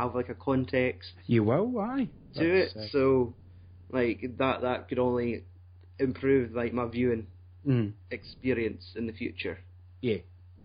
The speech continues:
Speaker 2: I will do it, just, it's gonna, a little bit extra, bit of hot sauce onto your wings. Something like that.
Speaker 1: Yeah.
Speaker 2: Some aw-, awful kind of,
Speaker 1: <laughs>
Speaker 2: um,
Speaker 1: I know, it's
Speaker 2: parallel.
Speaker 1: like, I don't wanna walk into it going, like, "Who are these niggers with attitude?"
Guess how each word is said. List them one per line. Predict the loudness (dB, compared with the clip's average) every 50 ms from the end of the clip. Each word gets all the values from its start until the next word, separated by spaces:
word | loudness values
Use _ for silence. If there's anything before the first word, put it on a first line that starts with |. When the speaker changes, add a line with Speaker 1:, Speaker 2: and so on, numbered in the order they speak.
| -20 -20 -20 -20 -20 -20 -20 -20 -20 -10 -4
Speaker 2:
I | 0
will | 2 4 4
do | 4 4 2
it, | 2 0
just, | -4 -6 -6 -8
it's | -8 -6
gonna, | -4 -2 -2 -2 -2 -4 -8 -14 -20 -20 -20 -20 -18 -14
a | -8
little | -6 -6 -4 -6 -6
bit | -6 -6 -6 -4
extra, | -6 -6 -8 -6 -4 -4
bit | -4 -4
of | -6 -10
hot | -6 -6 -6 -6 -6 -6 -2
sauce | -2 0 0 -2 -4 -4
onto | -6 -6 -4
your | -4 -4 -4
wings. | -2 -2 0 0 0 2 2 0 0 -4 -10 -18 -20 -20 -20 -20 -20 -20 -20 -20 -20 -12
Something | -6 -2 -2 -2 -2 -2 -2
like | -4 -2 0
that. | 0 0 2
Speaker 1:
Yeah. | 0 0 -2 -6 -12 -12 -6
Speaker 2:
Some | -4 -4 -2
aw-, | -2 -2 -4 -4 -2
awful | -2 -2 -2 -2 -2 -4 -4
kind | -4 -4 -4 -4
of, | -6 -8 -12 -18 -20 -20 -20 -20 -20 -20
Speaker 1:
<laughs> | -20 -20 -20 -20 -20 -10 -6 -4
Speaker 2:
um, | -4 -4 -2 0
Speaker 1:
I | 2 2
know, | 4 4 4
it's | 2 2
Speaker 2:
parallel. | 2
Speaker 1:
like, | 0 0 0 -4 -10 -18 -20 -20 -20 -20 -20 -20 -14 -8
I | -2 2
don't | 4 4 4 4 2
wanna | 2 2 4 4
walk | 4 4 4 2
into | 0 0 2 0
it | 0 0
going, | 0 0 0
like, | 0 -2
"Who | 0 0 -2 0
are | 0 0 0 2
these | 2 2 2 2
niggers | 2 2 2 2 0 -2
with | -4 -2
attitude?" | -2 -2 -2 -4 -4 -6 -8 -10 -10